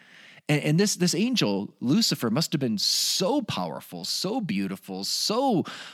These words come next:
so intelligent, s-, such a beauty to behold, that, that he was, he was, because he was able to influence thousands and thousands of other angels to rebel against their creator. I mean, that's how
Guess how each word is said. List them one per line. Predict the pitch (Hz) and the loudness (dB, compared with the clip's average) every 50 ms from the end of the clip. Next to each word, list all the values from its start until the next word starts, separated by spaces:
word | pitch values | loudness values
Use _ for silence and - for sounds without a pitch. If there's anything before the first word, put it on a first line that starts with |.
| - _ - | -18 _ -4
so | - - - 110 110 117 | -2 0 0 0 0 0
intelligent, | 110 107 - - 107 104 113 98 - 110 110 104 85 | -2 -2 -2 -2 -2 -2 -2 -2 -2 -2 -2 -2 -4
s-, | - - - 120 117 92 78 | -6 -6 -6 -8 -10 -10 -8
such | 80 - - 202 196 190 | -6 -2 -2 0 0 0
a | 147 | 0
beauty | 120 117 139 156 151 147 127 | 4 4 6 6 6 6 2
to | 135 | 2
behold, | 117 139 - - 143 135 135 131 - - - - - - _ | 0 0 0 2 2 2 2 0 -4 -8 -16 -18 -20 -2 _
that, | 156 156 - | 0 2 2
that | 151 147 | 2 2
he | 165 180 | 2 2
was, | 190 196 170 | 2 0 -2
he | 175 170 190 | 0 0 0
was, | 190 196 175 147 - | 2 2 0 0 -2
because | - 165 160 160 170 160 208 185 | -4 -6 -4 -4 2 2 4 4
he | 202 220 | 6 4
was | 214 180 175 - | 4 2 0 0
able | 208 269 294 269 214 185 | 0 0 0 0 0 -2
to | 160 - - 185 - _ | 0 0 -2 -2 0 _
influence | 233 320 392 - - - 135 120 123 - - - | 0 0 0 2 0 2 2 2 2 0 -2 -4
thousands | - _ - - - 302 330 - 349 330 277 | 0 _ 2 2 4 2 2 2 2 4 4
and | 311 277 - | 2 4 2
thousands | 285 247 254 294 294 240 285 294 254 247 | 2 2 2 2 2 2 4 4 4 4
of | 247 214 | 6 6
other | 226 226 240 247 226 - | 4 4 4 2 0 2
angels | - 170 180 180 175 160 170 170 170 165 - - _ | 2 4 4 4 6 6 4 4 4 2 0 -2 _
to | - 175 156 | 4 4 6
rebel | 135 135 127 117 - 127 120 131 147 147 - | 6 4 4 4 4 4 4 6 4 2 2
against | - 165 143 123 135 117 110 113 - - - - - _ _ _ _ _ _ _ _ _ _ _ _ | 0 0 2 4 4 4 4 4 2 0 -2 -4 -12 _ _ _ _ _ _ _ _ _ _ _ _
their | - 104 98 | 2 2 2
creator. | 95 - - 101 92 90 87 85 80 - 67 65 - - _ _ _ _ _ _ _ _ - | 2 2 2 2 4 6 6 4 4 2 0 -2 -4 -8 _ _ _ _ _ _ _ _ 6
I | 180 | 6
mean, | 190 185 - | 6 6 4
that's | 226 233 226 233 - - | 4 4 4 2 2 0
how | - 175 175 165 - | 2 2 2 2 0